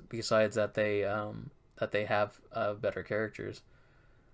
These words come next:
I think I was gonna say that they have slightly better motivations.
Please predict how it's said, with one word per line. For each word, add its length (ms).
I 100
think 220
I 60
was 100
gonna 220
say 300
that 180
they 160
have 340
slightly 800
better 340
motivations. 1080